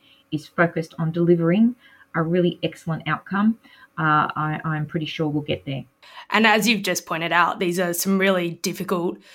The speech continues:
Speaker 2: discussions, and there's so many stakeholders in this as well.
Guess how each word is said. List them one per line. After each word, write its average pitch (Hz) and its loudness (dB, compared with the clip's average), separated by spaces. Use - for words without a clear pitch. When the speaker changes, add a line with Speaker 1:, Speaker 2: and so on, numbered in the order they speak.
Speaker 2:
discussions, 202 2
and 185 -2
there's 185 0
so 214 4
many 190 4
stakeholders 180 -2
in 175 -2
this 170 -6
as 170 -8
well. 175 0